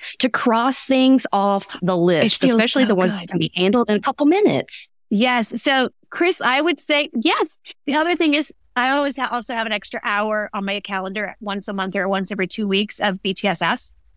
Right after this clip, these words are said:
Speaker 2: to get it just in case I haven't had it done,
Speaker 1: Oh.
Speaker 2: it's done. And anything like that, that Chris is sitting on your to-do list, put it on your
Speaker 1: Yeah.
Speaker 2: calendar. Take it off your to-do list, put it on your
Speaker 1: Yes.
Speaker 2: calendar so you will do it.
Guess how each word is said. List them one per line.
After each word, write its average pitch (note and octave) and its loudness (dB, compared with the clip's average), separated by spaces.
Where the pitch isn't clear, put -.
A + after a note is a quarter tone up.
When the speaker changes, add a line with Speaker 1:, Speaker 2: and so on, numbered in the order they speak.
Speaker 2:
to - -4
get G#3 2
it F#3+ 0
just G3+ -4
in G#3+ -2
case G3+ 0
I G3 2
haven't F#3 2
had F#3+ 0
it F3 0
done, G3 4
Speaker 1:
Oh. F3+ 6
Speaker 2:
it's E3 4
done. G#3+ 2
And G#3+ 2
anything D#4 2
like E4+ 2
that, A#3 0
that G#3 -2
Chris G#3 -2
is F3+ -6
sitting A3 0
on A#3 0
your G#3 -2
to-do F3+ 0
list, A3 0
put D#4+ 2
it G4 2
on F#4+ 2
your C#4+ 2
Speaker 1:
Yeah. - -6
Speaker 2:
calendar. E3+ 2
Take A3+ 0
it A3 2
off A#3 0
your E4+ 0
to-do C4 2
list, B3+ 0
put A3 0
it - 0
on G#3+ 2
your F#3+ 4
Speaker 1:
Yes. G3 4
Speaker 2:
calendar G3 2
so F3+ 0
you F3 0
will E3 -2
do D3+ -8
it. C3+ -10